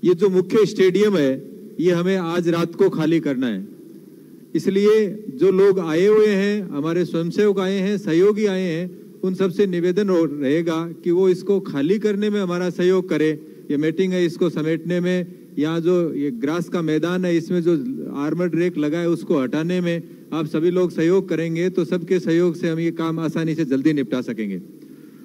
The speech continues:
दूसरी सूचना, इसलिए सभी संभाग प्रमुखों से भी निवेदन रहेगा कि वो सभी लोगों को ऐसे निर्देशित करें कि सब मिलकर इसको अभी तुरंत ही हम खाली करें। दूसरा ये निवेदन रहेगा कि यहाँ से जब विसर्जित हो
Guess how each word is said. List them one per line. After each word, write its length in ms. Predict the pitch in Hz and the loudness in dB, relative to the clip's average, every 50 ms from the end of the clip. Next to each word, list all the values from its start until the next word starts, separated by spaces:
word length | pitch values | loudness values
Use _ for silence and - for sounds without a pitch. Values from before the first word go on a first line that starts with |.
| - - - | -20 -12 -4
दूसरी 360 | - 190 214 196 - 233 240 | 0 0 0 2 2 0 0
सूचना, 420 | 208 233 226 208 214 226 208 214 202 | 2 2 0 0 0 0 0 0 0
इसलिए 400 | 190 170 - 196 202 226 226 202 | 0 0 0 0 2 4 2 2
सभी 320 | - - 190 175 202 226 | 2 0 -2 0 0 0
संभाग 340 | 185 196 180 180 180 185 196 | 0 0 0 0 0 0 0
प्रमुखों 380 | 190 202 202 202 214 208 208 196 | 0 0 2 2 2 2 2 0
से 160 | - 214 208 | 2 0 0
भी 160 | 208 214 214 | 0 0 0
निवेदन 340 | 196 190 190 190 190 208 202 | 2 2 2 2 2 0 0
रहेगा 460 | 175 175 180 185 170 175 160 160 160 - - - - - | 0 2 0 2 0 0 -2 -2 -6 -8 -16 -16 -8 0
कि 60 | 196 | 2
वो 140 | 196 202 185 | 4 4 4
सभी 220 | - 185 175 214 | 2 0 0 2
लोगों 320 | 220 214 208 202 208 208 190 | 2 2 2 4 2 0 2
को 140 | 214 208 | 2 2
ऐसे 200 | 208 185 - 202 | 2 2 0 0
निर्देशित 480 | 196 185 185 170 190 202 - 220 214 214 | 0 2 2 2 2 2 0 0 -4 -2
करें 240 | - 185 185 208 202 | -2 -2 -2 0 -2
कि 80 | 208 | -2
सब 200 | 185 - 208 185 | -2 -2 -4 -2
मिलकर 320 | 170 175 185 190 175 202 190 | -2 -2 -2 0 0 2 2
इसको 260 | 190 185 190 202 202 | 2 0 2 0 0
अभी 220 | 185 151 175 190 | 2 2 0 0
तुरंत 380 | 185 185 175 170 185 196 196 175 | 0 -2 -2 -2 0 0 -2 -2
ही 120 | 160 175 | 0 0
हम 140 | 196 180 185 | 0 -2 -2
खाली 260 | 175 - 147 143 143 | -2 -2 0 2 2
करें। 220 | 113 113 107 98 90 - - - - - - - - - - - - - - - - | 0 0 -4 -4 -6 -10 -14 -20 -20 -20 -20 -20 -20 -20 -20 -20 -20 -20 -16 -10 -2
दूसरा 360 | - 196 226 208 226 233 233 | 0 2 2 2 2 0 2
ये 160 | 226 233 233 | 2 2 2
निवेदन 380 | 220 214 214 214 202 214 226 214 | 2 4 4 4 4 2 2 2
रहेगा 500 | 190 190 196 202 185 185 165 160 170 175 - - - - - - - - - - - | 2 2 2 2 2 0 -2 -2 -4 -6 -10 -16 -20 -20 -20 -20 -20 -20 -20 -14 -6
कि 60 | - 214 | -4 0
यहाँ 280 | 202 180 165 190 214 | 0 2 0 0 0
से 160 | 202 220 226 | 0 0 2
जब 140 | 220 233 220 | 2 2 2
विसर्जित 520 | 175 170 170 - 202 208 190 208 254 220 226 | 2 2 2 4 2 2 2 2 0 2 2
हो 240 | 208 196 185 185 | 2 2 0 -2